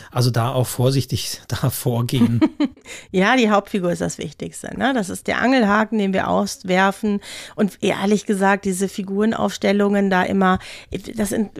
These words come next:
Speaker 2: ist auch gar nicht so wichtig, wie alt er jetzt ist, was er für einen Mantel trägt und was er für eine Haarfarbe hat, ja? Also es sind ja kleine Details, viel entscheidender. Hier ist es vielleicht der Rentenbescheid, in anderen,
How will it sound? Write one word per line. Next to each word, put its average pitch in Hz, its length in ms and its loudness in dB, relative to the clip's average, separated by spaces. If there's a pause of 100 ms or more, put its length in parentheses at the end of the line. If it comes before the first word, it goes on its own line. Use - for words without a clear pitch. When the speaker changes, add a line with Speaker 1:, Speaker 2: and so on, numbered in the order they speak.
(100)
Speaker 2:
ist - 160 -2
auch - 180 -2
gar 196 160 2
nicht 233 160 2
so 202 180 -2
wichtig, 233 600 0
wie 202 200 -4
alt 208 220 0
er 226 80 4
jetzt 214 180 0
ist, 208 180 -4
was 196 160 -2
er 202 80 2
für 208 140 -4
einen 196 80 2
Mantel 208 340 0
trägt 208 240 -2
und 208 80 0
was 202 120 -2
er 202 80 0
für 202 100 -4
eine 190 120 2
Haarfarbe 185 540 2
hat, 165 200 -4
ja? 185 260 2 (300)
Also 196 200 0
es 190 60 -2
sind 233 140 4
ja 226 120 4
kleine 214 520 2
Details, 196 640 0
viel 220 180 -2
entscheidender. 214 840 2 (360)
Hier 214 360 0
ist 202 120 -4
es 196 120 -6
vielleicht 190 320 -2
der 175 140 0
Rentenbescheid, 202 640 0
in 196 120 -6
anderen, 196 340 0